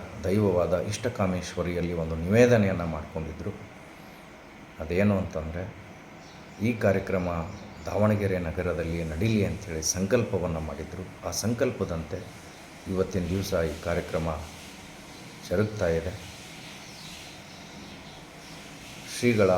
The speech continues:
ಆಶಯ ಏನು ಅಂತಂದರೆ, ಪಂಚಪೀಠಾಧೀಶರೆಲ್ಲ ಒಂದಾಗಿ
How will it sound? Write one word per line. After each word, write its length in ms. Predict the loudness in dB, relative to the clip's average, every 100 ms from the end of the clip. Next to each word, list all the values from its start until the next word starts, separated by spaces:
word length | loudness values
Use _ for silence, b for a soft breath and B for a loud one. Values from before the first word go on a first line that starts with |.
| 4
ಆಶಯ 400 | 0 0 0 2 0
ಏನು 180 | 0 -2
ಅಂತಂದರೆ, 400 | -4 -6 -6 -6 -8 -2
ಪಂಚಪೀಠಾಧೀಶರೆಲ್ಲ 1200 | 0 2 0 -2 0 0 -2 -4 -4 -2 -2 -2 -2 -2
ಒಂದಾಗಿ 440 | 4 4 4 -2